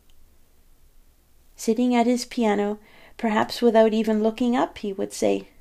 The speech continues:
"The third finger is too loud. I would take the thumb there,"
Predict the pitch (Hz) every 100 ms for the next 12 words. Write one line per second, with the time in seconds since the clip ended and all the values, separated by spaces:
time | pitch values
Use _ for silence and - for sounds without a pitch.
0 | - - - - - _ - - 311 -
1 | 415 415 - 403 370 214 196 - 233 208
2 | 190 180 190 - - - - - 226 302
3 | 359 415 330 339 - 269 - 226 247 240
4 | - -